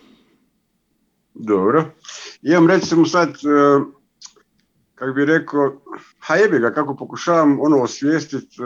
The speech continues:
cijelog sebe, jel, u kompletu svega. E, ono, počeo sam primjećivat neke, pa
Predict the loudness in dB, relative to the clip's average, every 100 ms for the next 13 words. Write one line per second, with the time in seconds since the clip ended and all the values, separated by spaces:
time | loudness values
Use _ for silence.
0 | -4 -2 0 -2 -6 _ 0 2 2 -2
1 | -4 -2 -2 -2 -2 -2 -4 -8 -14 -10
2 | -8 -8 -12 -10 -4 -2 0 -2 -6 _
3 | -20 _ _ _ _ _ -12 -6 -2 -2
4 | -4 -2 -2 -2 -4 -6 -8 -10 -10 -8
5 | -8 -8 -4 -4 -2 -2 -4 -6 -4 -2
6 | 0 0 -4 -6 -8 -4